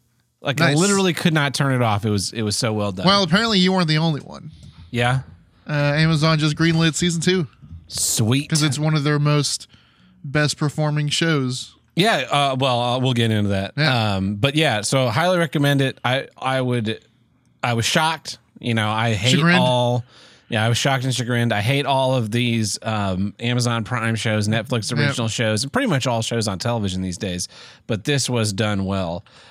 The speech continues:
Speaker 1: Uh, so definitely check it out, especially if you're a fan, uh, of the, what,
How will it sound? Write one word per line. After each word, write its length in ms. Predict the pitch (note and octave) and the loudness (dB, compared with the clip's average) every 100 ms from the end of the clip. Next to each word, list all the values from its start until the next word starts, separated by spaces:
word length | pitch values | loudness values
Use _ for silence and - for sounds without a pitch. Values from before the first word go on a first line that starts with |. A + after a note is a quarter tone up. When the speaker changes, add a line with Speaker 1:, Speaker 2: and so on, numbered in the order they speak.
| - _ | -20 _
Speaker 1:
Uh, 320 | - F#2+ F2 E2+ | -6 -4 -4 -6
so 480 | - G2 F#2 F2+ - - | -4 -2 -2 -6 -10 -4
definitely 320 | A#2+ B2 A2+ | -4 -2 -4
check 220 | - A#2 | -2 -4
it 60 | G#2+ | -2
out, 180 | G#2 F#2 | -2 -2
especially 460 | G2 B2+ B2 A#2 G#2 | -4 -4 -2 -2 -2
if 120 | G2 | -2
you're 420 | G2+ F#2+ F2+ F2+ | -4 -2 -2 -4
a 140 | - | -6
fan, 460 | F2+ G#2 G2 G2 F#2 - _ _ | -8 -6 -4 -4 -6 -8 _ _
uh, 80 | C#2+ - _ _ - | -20 -20 _ _ -6
of 320 | G2 F#2+ F2 | -4 -6 -6
the, 520 | F#2 F2+ E2+ D#2+ E2+ - _ _ _ _ _ _ _ _ _ _ _ _ _ _ _ _ - | -8 -6 -8 -10 -12 -14 _ _ _ _ _ _ _ _ _ _ _ _ _ _ _ _ -8
what, 220 | G2+ - | -6 -6